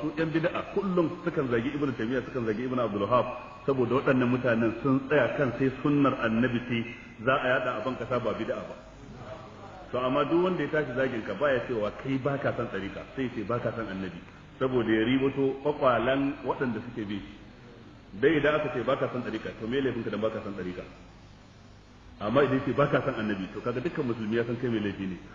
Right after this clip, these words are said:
Baka san iyalan gidan Annabi, to haka suke zagin mu, mu ahlus sunna, su ce ba ma san Annabi. Mu ko mun san mun fi su san Annabi,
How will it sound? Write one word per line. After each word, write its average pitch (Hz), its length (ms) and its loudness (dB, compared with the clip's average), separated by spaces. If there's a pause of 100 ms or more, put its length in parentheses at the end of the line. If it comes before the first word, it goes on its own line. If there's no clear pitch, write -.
(320)
Baka 151 300 4
san 156 140 -6
iyalan 127 240 -2
gidan 131 200 -4
Annabi, 101 380 -8
to 127 80 -8
haka 151 220 -8
suke - 300 -10
zagin 123 260 -4
mu, 104 160 -8 (120)
mu 120 120 -6
ahlus 113 240 -10
sunna, 98 200 -12 (160)
su 131 80 -6
ce 113 120 -4
ba 120 80 -4
ma 110 160 -4
san 107 160 -10
Annabi. 92 200 -10 (520)
Mu 143 160 0
ko 160 120 0
mun 135 180 0
san 147 120 -4
mun 143 140 -4
fi 156 120 -2
su 131 140 -8
san 143 140 -4
Annabi, 123 360 -2